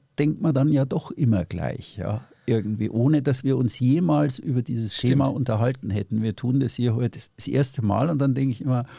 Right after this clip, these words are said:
Speaker 1: „Ach, guck an den kleinen Scheißkerl“, ja.
Speaker 2: <laughs> Du bist echt der Hammer.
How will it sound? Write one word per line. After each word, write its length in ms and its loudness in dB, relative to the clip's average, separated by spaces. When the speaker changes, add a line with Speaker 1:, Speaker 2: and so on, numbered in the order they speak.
Speaker 1:
„Ach, 260 -2
guck 260 -4
an 120 0
den 140 -2
kleinen 340 -6
Scheißkerl“, 680 -8
ja. 240 -4
Speaker 2:
<laughs> 1300 -10
Du 240 -4
bist 280 -4
echt 220 -6
der 180 -4
Hammer. 260 -8